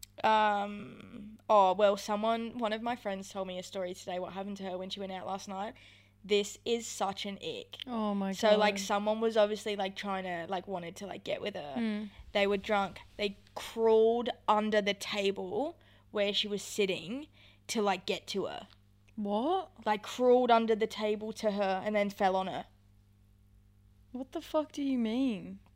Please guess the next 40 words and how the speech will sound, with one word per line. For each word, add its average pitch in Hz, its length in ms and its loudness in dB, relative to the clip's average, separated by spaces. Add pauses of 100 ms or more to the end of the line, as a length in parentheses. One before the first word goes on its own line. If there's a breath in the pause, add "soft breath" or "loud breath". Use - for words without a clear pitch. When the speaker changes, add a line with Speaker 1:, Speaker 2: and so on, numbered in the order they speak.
(300)
Speaker 1:
Exactly. 220 640 6
What 196 220 0
the 214 60 -2
fuck 202 280 -6
do 214 100 -12
you 208 160 -6
mean? 190 380 -8 (340 soft breath)
Do 254 100 0
you 269 220 4
think 339 300 -4
that 277 220 4
would 254 180 0
make, 226 400 -4 (140)
like, 202 240 4
someone 208 380 0
be 208 140 2
like, 202 220 -4
"Oh, 185 220 -6 (120)
fuck, 185 300 -16
I 175 60 -14
wanna 190 180 -12
get 185 160 -6
with 196 140 -8
you 196 60 -6
now 190 260 2
after 196 200 4
I 196 40 4
Speaker 2:
Yeah. 190 60 2
Speaker 1:
just 202 180 -8
watched - 240 -4
you 165 100 -10
crawl 202 500 -2
under 185 200 -2
the 185 140 -4
dirty 180 340 -2
table 180 300 -6
to 180 60 -10
come 180 240 -10
to 190 120 -12
me"? 185 260 -12